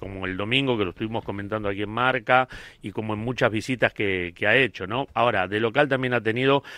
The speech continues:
actuaciones, este, importantísimas. La verdad que es un año, eh, raro, ¿eh? Yo creo que lo primero que tiene que hacer el Atlético de Madrid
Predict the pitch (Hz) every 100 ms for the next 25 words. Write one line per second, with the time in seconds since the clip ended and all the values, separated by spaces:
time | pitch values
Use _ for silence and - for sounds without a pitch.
0 | - - 104 107 - 127 120 104 92 82
1 | 95 - 95 90 113 113 110 107 113 123
2 | 151 - 98 82 - - 110 110 131 160
3 | 170 131 127 139 151 160 - - - -
4 | 107 104 98 104 127 156 160 156 160 185
5 | 165 _ - 104 135 143 - 98 90 113
6 | 113 110 95 - 117 113 98 92 85 80
7 | 78 71 78 101 101 - 107 113 185 160
8 | 127 139 123 113 139 127 113 104 120 120
9 | 107 107 117 156